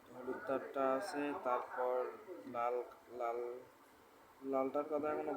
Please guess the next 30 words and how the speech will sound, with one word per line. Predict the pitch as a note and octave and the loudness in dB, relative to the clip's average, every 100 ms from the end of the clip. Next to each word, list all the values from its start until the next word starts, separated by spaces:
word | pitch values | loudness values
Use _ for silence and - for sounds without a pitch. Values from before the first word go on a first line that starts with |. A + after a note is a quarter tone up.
| C3 | 4
বলা | B2+ B2 | 6 4
হয়নি, | C3+ C#3 B2 - | 4 2 -4 -6
সরি। | B2 A#2+ A#2 B2+ - - - - - B2+ | -2 0 0 -4 -10 -20 -20 -20 -12 0
হলুদটার | C3 C#3+ D3+ D3+ D#3 | 2 4 4 4 4
কথা | D#3 D3 | 2 4
বলছি, | D3+ D3 E3+ C#3 | 4 2 -2 0
ব্লুটার | C3 C#3 C#3+ C#3 | 2 4 4 2
কথা | C#3+ D3+ D3 | 0 2 2
বলছি, | D3+ - F3 - | 0 0 -2 2
কালোটার | C3+ B2 B2+ B2+ | 4 4 2 0
কথা | A#2 A#2+ | -4 -4
বলছি। | A2+ G2+ G#2 G2 | -6 -6 -6 -2
এই | B2+ | -2
যে | B2+ A#2+ | -2 -2
সেই | C#3 C#3 | -2 2
কালো, | C3+ B2+ B2 - - - | 4 4 2 -4 -16 0
কালো | C3+ C3+ C3 | 2 2 2
তারটা | B2+ - D#3 G3 - - - - - B2 | 0 4 4 4 0 -12 -12 -12 -8 -2
আপনার | B2+ C3+ C3 A#2+ A2+ - - - - - - A#2+ | -2 0 -2 -2 -4 -10 -20 -20 -20 -20 -14 -4
এই | B2+ B2 | -2 -2
যে | A#2+ A#2+ A2 F#2+ - - - | 0 2 2 -2 -6 -18 -4
পুট | C#3 C3+ - | -2 -2 -4
থেকে | C#3+ C3+ D#3 D#3 | -2 2 2 2
সরাসরি | C#3 C3 B2+ - C3+ D3+ E3+ E3+ - A#2 | 0 0 0 0 2 4 4 2 -6 -4
এই | B2+ B2 | -2 2
যে | A#2+ A2 - - - - | 2 2 -6 -20 -18 -10
সুইচে | - D3+ D3 C3+ A#2 | 4 6 10 8 8
আসলো, | - G2 - - | 0 -8 -10 -6
হ্যাঁ, | - F3 A#2+ A2+ | -2 -2 -2 0
এই | C3 | 0